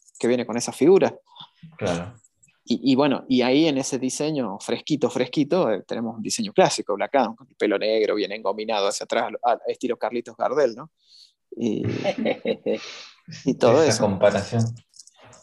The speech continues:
Speaker 1: Esa comparación, ¿no?
Speaker 2: Sí, sí, sí.
Speaker 1: Bueno, de alguna forma siempre se puede hacer, se puede hacer que alguien se sienta mal por algo, ¿no? Ahora, ahora
Speaker 2: Seguro.
Speaker 1: perdemos un oyente que escuche tango, ¿no? Si es que,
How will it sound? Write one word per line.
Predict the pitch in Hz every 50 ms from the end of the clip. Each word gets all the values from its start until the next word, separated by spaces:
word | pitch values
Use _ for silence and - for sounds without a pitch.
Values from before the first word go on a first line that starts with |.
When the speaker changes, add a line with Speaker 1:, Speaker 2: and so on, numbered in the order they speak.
| - - _ _ _ _ -
Speaker 1:
Esa | - - - - 120
comparación, | - 120 110 107 123 113 113 107 - - 101 104
¿no? | 104 - - - - - - - _ _ _ _ _ _ _ _ _ _ _ _ _ _ _
Speaker 2:
Sí, | 101 98
sí, | - - 98 - -
sí. | - 98 113 - _ _ _ _ _ _ _ _ _ _ _
Speaker 1:
Bueno, | - 127 - - - - _ _ _ _ _ _ _ _
de | - 135
alguna | 131 147 165 151 127
forma | - 151 143 127
siempre | 123 139 131 120 117
se | - 110
puede | - 127 123 120
hacer, | 113 - 131 127 - - _ _
se | - 147
puede | 139 151 147 131
hacer | 131 - 135 139
que | 131
alguien | 135 131 123
se | - -
sienta | 117 - 127 123 120 120
mal | 123 120 123 120
por | - 117 120
algo, | 104 107 104 98
¿no? | 110 139 175 - _ _ _ _ _ _ _ _ _ _ _ -
Ahora, | - 101 117 131 135 123 -
ahora | - - 120 131
Speaker 2:
Seguro. | 139 135 - - 120
Speaker 1:
perdemos | 127 139 139 127 120
un | 123 131 131
oyente | 131 131 139 139 143 123
que | - 120
escuche | - - 117 - 123
tango, | 113 - 123 117 113 107 113
¿no? | 135 160 - _ _ _ _ _ - - - - - - _
Si | - - 135 117
es | -
que, | - - 107 107 110